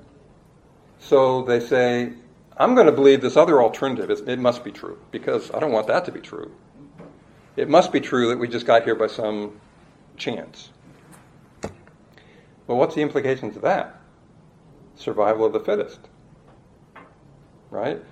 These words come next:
And that's not just in how we got to where we are, but th-, it ought to be, you know, um, why is there any morality at all? W-, uh,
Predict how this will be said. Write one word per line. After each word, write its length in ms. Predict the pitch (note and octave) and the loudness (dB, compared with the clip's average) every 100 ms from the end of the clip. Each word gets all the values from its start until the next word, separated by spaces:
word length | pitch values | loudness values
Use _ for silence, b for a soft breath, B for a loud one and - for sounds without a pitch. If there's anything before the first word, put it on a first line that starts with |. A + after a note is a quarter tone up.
| - | -12
And 140 | A#2+ A#2 | -2 2
that's 240 | D#3 - | 2 4
not 240 | D3+ C#3+ | 2 2
just 260 | D3 C3+ - | 4 2 2
in 140 | C#3+ | -8
how 220 | A#2 D3+ C#3+ | 0 4 4
we 100 | B2 | 2
got 300 | B2 F#3 - | 2 2 0
to 60 | |
where 140 | D3+ A#2+ | 2 2
we 160 | A2 | 2
are, 240 | F#2 F2 G#2 | 0 0 -2
but 140 | - | -4
th-, 140 | - - | -10 -8
it 180 | - | -4
ought 240 | - G3+ - | 2 4 2
to 80 | - | -4
be, 420 | A#2 G#2+ A2+ D3 - b b b b b _ | -2 -2 -4 -8 -16 b b b b b _
you 100 | - | -4
know, 320 | D#3 D3+ C#3+ - - _ _ _ - | 2 2 2 -8 -20 _ _ _ -18
um, 440 | - D3+ C#3 C3+ C3+ B B B B _ _ _ - | -6 -2 -2 -2 -8 B B B B _ _ _ -12
why 260 | B2+ E3 A#3 | -2 2 4
is 100 | - | 2
there 120 | E3+ | -2
any 180 | F3 F3+ | -2 -2
morality 720 | D3+ B2+ A#2+ D3 D#3 C#3 B2+ | 2 4 4 4 2 -2 -4
at 80 | A#2 | -2
all? 380 | D3 E3+ - - _ _ _ _ _ _ _ _ _ _ _ _ _ _ _ - - | 0 -2 -6 -16 _ _ _ _ _ _ _ _ _ _ _ _ _ _ _ -20 -10
W-, 180 | - | -10
uh, 100 | - | -10